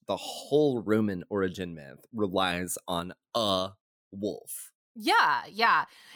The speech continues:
Speaker 2: And a woodpecker. So in, in a lot of stories, Mars is actually the father of Romulus and Remus. They have sort of, like, one of those origins that there's a few different ways that it maybe happened, but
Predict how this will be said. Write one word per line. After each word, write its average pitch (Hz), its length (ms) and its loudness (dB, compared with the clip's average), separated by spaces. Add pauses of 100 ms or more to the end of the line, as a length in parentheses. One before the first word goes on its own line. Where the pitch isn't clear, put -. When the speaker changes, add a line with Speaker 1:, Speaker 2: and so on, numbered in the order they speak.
Speaker 2:
And 320 200 2
a 339 60 2
woodpecker. 233 720 0 (240)
So 262 440 4
in, 262 280 0 (120)
in 254 100 4
a 262 80 6
lot 254 320 6
of 269 100 -2
stories, 185 800 4 (400)
Mars 208 460 2
is 214 160 -4
actually 190 320 2
the 170 100 0
father 180 520 4
of 202 200 2
Romulus 196 480 4
and 196 100 2
Remus. 202 420 4
They 214 180 4
have 202 260 2
sort 202 160 2
of, 180 60 0
like, 180 180 2
one 180 120 4
of 175 100 2
those 175 200 2
origins 170 540 4
that 170 120 -2
there's 170 180 2
a 175 60 -6
few 196 260 -4
different 170 340 0
ways 160 220 0
that 175 100 2
it 151 40 -2
maybe 160 220 -4
happened, 165 600 2
but 175 180 2